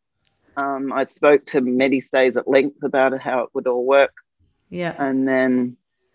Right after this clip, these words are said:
Speaker 1: I had to make a decision. <laughs> And I, I went with Aria in Brisbane.
Speaker 2: Yeah.
Speaker 1: And then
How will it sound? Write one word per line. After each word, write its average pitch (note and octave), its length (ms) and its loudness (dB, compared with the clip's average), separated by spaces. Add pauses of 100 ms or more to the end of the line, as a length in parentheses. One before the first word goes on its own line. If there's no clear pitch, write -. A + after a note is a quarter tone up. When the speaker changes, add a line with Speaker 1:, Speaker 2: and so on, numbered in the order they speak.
(520)
Speaker 1:
I C3+ 60 -4
had C#3+ 80 -2
to B2 80 -4
make A#2+ 160 -2
a G#2 40 -8
decision. D3 640 0
<laughs> - 560 -20
And - 480 4
I, A3+ 760 -2 (280)
I C#3+ 180 2
went C#3 340 -4
with C3 160 0
Aria B2+ 600 2 (180)
in C3 140 -6
Brisbane. B2 500 -2
Speaker 2:
Yeah. - 60 -12 (800)
Speaker 1:
And B2 160 0
then A#2 460 -2